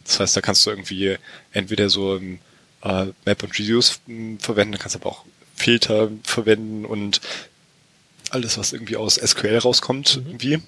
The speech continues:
Speaker 1: so, ähm, Select und Join und Merge und kann alle, alle, alle möglichen Sachen, äh, kannst du dann irgendwie auf diesen Streams machen. Ähm, nee, nicht auf den Streams, auf diesen Batches machen. Und der, ähm,
Speaker 2: Was ist
Speaker 1: Unterschied
Speaker 2: denn,
Speaker 1: zwischen
Speaker 2: was
Speaker 1: Batch
Speaker 2: ist,
Speaker 1: Processing
Speaker 2: was
Speaker 1: und
Speaker 2: ist denn jetzt ein Batch?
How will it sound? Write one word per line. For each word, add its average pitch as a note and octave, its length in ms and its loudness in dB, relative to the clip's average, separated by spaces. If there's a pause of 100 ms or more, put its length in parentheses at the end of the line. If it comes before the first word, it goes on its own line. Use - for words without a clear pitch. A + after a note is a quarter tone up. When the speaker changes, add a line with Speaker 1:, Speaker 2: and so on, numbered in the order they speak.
Speaker 1:
so, G#2+ 180 2
ähm, G#2 180 0 (800)
Select - 540 2
und G#2+ 200 -6
Join A2+ 360 2
und A2+ 460 -2 (440)
Merge G2+ 480 0
und G#2 240 -2
kann A2 160 0
alle, A2 380 -6
alle, A2 200 -2
alle B2 120 2
möglichen B2+ 380 0
Sachen, A#2+ 280 0 (240)
äh, A#2+ 300 0
kannst - 200 2
du A#2 40 6
dann G#2+ 180 2
irgendwie A2+ 280 -2
auf A2+ 120 0
diesen A2 180 -2
Streams D3 380 2
machen. E3 320 0 (600)
Ähm, G2+ 260 2
nee, F#2 140 -4 (140)
nicht - 160 -2
auf - 120 -8
den G2+ 100 -14
Streams, - 300 0
auf - 140 -8
diesen G2 340 -4
Batches - 440 2
machen. F3 260 -4 (500)
Und A2+ 320 0 (260)
der, F#2+ 320 2 (200)
ähm, F#2+ 500 -4 (240)
Speaker 2:
Was - 80 -6
ist - 0 -
Speaker 1:
Unterschied C#3+ 240 4
Speaker 2:
denn, C#3 80 -10
Speaker 1:
zwischen - 320 -2
Speaker 2:
was A#2+ 80 4
Speaker 1:
Batch - 140 0
Speaker 2:
ist, - 60 -8
Speaker 1:
Processing A#2+ 480 0
Speaker 2:
was A2+ 120 -2
Speaker 1:
und G#2+ 40 -2
Speaker 2:
ist - 120 -4
denn D3+ 80 -2
jetzt B2+ 120 -8
ein A#2 140 -8
Batch? - 460 -6